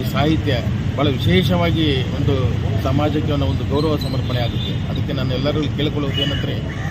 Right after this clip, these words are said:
ಇತ್ತೀಚಿನ ದಿನಗಳಲ್ಲಿ ಈ ಜಾನಪದ ಲೋಕ, ಕಲಾ ನಾಟಕ ಪ್ರದರ್ಶನಗಳು ಭಾಳ ಉತ್ತೇಜನವಾಗಿ ಸರ್ಕಾರ ಇದಕ್ಕೆ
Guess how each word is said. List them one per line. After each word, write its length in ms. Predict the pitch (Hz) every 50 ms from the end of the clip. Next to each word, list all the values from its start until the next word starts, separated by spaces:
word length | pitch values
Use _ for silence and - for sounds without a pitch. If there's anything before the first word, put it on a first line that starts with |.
| - -
ಇತ್ತೀಚಿನ 380 | - - 180 190 - 190 180 165 139
ದಿನಗಳಲ್ಲಿ 460 | 160 151 147 135 147 143 127 127 127 123 - - - - - - - -
ಈ 100 | - -
ಜಾನಪದ 340 | 123 123 135 135 135 135 143
ಲೋಕ, 280 | 139 131 135 131 123 127 123 120 - - - - - - - - - -
ಕಲಾ 200 | - 127 143 143
ನಾಟಕ 320 | 135 123 127 127 - -
ಪ್ರದರ್ಶನಗಳು 680 | 143 127 135 131 127 123 - 123 120 113 - - - - - - - - - - - - -
ಭಾಳ 120 | 131 156
ಉತ್ತೇಜನವಾಗಿ 800 | 147 - - - 160 180 185 180 180 180 170 165 156 151 156 143 131 131 131 127 - 107 - 117 113 - - - - -
ಸರ್ಕಾರ 320 | 123 120 - - 160 156
ಇದಕ್ಕೆ 280 | 156 147 139 135 -